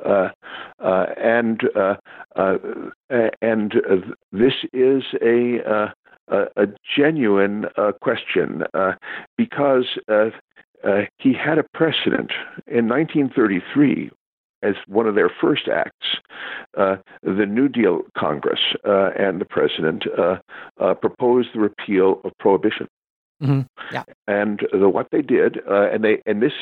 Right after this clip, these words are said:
Speaker 1: succeeded in eleven months.
Speaker 2: Yeah. Wow.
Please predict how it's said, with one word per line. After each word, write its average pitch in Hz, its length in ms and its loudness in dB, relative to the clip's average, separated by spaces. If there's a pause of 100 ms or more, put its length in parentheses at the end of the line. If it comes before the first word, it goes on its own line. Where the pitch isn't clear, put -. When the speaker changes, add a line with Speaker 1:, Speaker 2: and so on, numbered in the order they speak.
(380)
Speaker 1:
succeeded 139 680 0 (340)
in 113 220 -2
eleven 107 800 2 (200)
months. 101 420 -4 (480)
Speaker 2:
Yeah. 139 160 -6 (120)
Wow. 123 380 -2